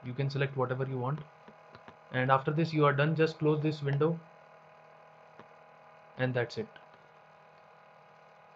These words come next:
So this is how you can delete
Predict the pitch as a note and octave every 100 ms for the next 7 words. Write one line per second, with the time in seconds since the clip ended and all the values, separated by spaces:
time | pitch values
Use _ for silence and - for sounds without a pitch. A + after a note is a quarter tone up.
0 | - - - - - - D3+ D3+ F3+ D#3
1 | D#3+ F3 F3 D#3+ D3+ D3+ D#3 D#3 D#3+ E3
2 | - - - - - - - - - -
3 | - - - - - - - - - -
4 | - C3 C#3 E3